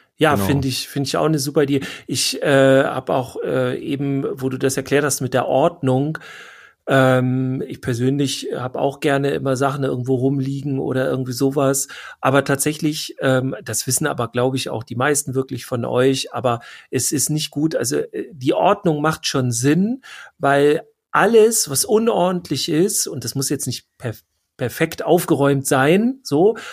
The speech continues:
Speaker 1: aber alles, was unordentlich ist, sind Sinneseindrücke und wenn die zu viel werden, dann wird das Kind überflutet. Also wissen garantiert, äh, die meisten oder fast alle von euch, aber nur noch mal die Erinnerung, das ist ganz wichtig.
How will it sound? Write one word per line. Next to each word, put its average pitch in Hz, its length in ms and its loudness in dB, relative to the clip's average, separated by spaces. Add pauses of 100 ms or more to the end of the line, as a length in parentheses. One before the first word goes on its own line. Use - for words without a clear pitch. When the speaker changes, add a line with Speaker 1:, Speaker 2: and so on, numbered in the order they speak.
(160)
Speaker 1:
aber 147 260 2
alles, 214 300 2
was 175 160 2
unordentlich 185 760 0
ist, 175 340 2 (240)
sind 156 380 2
Sinneseindrücke 143 1300 2 (260)
und 143 380 -4 (120)
wenn 139 460 -2
die 143 160 -8
zu - 220 -2
viel 190 460 -2
werden, 143 380 2
dann 135 220 0
wird 147 160 -2
das 135 140 -2
Kind 156 200 0
überflutet. 139 800 -2
Also 117 280 -4
wissen 156 440 0
garantiert, 139 640 0
äh, 165 240 -10
die 131 100 -10
meisten 135 320 -2
oder 135 100 -4
fast - 220 -4
alle 135 200 2
von 123 200 -6
euch, 131 280 2 (320)
aber 131 160 0
nur 139 120 4
noch 143 140 2
mal 143 100 0
die 131 140 2
Erinnerung, 135 440 4
das 123 160 -2
ist - 60 -8
ganz 151 320 0
wichtig. 151 480 -2